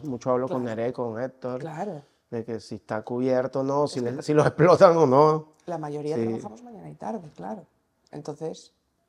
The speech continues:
Speaker 2: es que no tienes tiempo para estar con tus hijos, para trabajar, para hacer otras cosas que te gusten, para leer un libro. Yo hace mil que no leo y me encanta leer. Entonces, claro, tienes que tener otras preferencias. Y a lo mejor, pues eso, salir de tu casa,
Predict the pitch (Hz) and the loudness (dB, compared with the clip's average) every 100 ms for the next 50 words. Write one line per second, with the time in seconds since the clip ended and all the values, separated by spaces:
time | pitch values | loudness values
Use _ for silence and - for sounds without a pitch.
0 | _ 156 170 190 220 175 151 180 156 156 | _ -16 -12 -8 -8 -8 -10 -12 -10 -8
1 | 147 147 143 143 143 151 143 147 151 220 | -6 -6 -6 -8 -10 -12 -12 -12 -10 -10
2 | 233 - 160 139 139 139 139 147 143 165 | -10 -10 -10 -8 -8 -10 -12 -14 -12 -10
3 | 214 220 185 156 147 147 156 151 147 143 | -8 -8 -8 -6 -6 -8 -10 -10 -12 -16
4 | 139 151 147 208 - 226 220 _ _ _ | -16 -14 -8 -8 -4 -6 -8 _ _ _
5 | 170 202 - 170 160 185 233 - _ _ | -4 -2 -4 -2 0 0 -4 -14 _ _
6 | _ 160 175 196 214 226 _ _ _ - | _ -8 -6 -6 -6 -8 _ _ _ -8
7 | 180 175 - - 185 214 196 165 160 160 | -8 -8 -12 -12 -8 -8 -8 -10 -10 -10
8 | 151 _ - 165 143 160 156 151 143 - | -12 _ -12 -12 -8 -10 -8 -12 -12 -16
9 | _ _ _ - 131 - 190 175 - 156 | _ _ _ -14 -12 -8 -8 -8 -12 -10
10 | 165 180 170 - 151 143 156 190 151 - | -8 -8 -10 -14 -14 -10 -8 -8 -12 -16
11 | - 147 135 - 151 160 170 156 - 147 | -14 -12 -14 -10 -8 -6 -8 -10 -8 -6
12 | 156 160 160 185 180 | -6 -6 -6 -6 -8